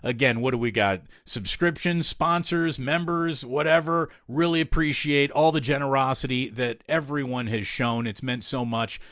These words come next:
Thank you. Go ahead, subscribe. Make sure you got that podcast, 'cause you gonna get this podcast. We're gonna have a little Club Plus and get back into the comments in just,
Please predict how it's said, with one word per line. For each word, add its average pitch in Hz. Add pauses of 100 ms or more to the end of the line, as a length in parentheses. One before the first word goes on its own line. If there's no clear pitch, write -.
(140)
Thank 160
you. 110 (240)
Go 170
ahead, 147
subscribe. 180 (180)
Make 127
sure 147
you 135
got 131
that 113
podcast, 170
'cause 101
you 160
gonna 156
get 104
this 101
podcast. - (1800)
We're 156
gonna 160
have 165
a 160
little 156
Club 160
Plus 156
and 135
get 123
back 143
into 139
the 120
comments 131
in 113
just, 117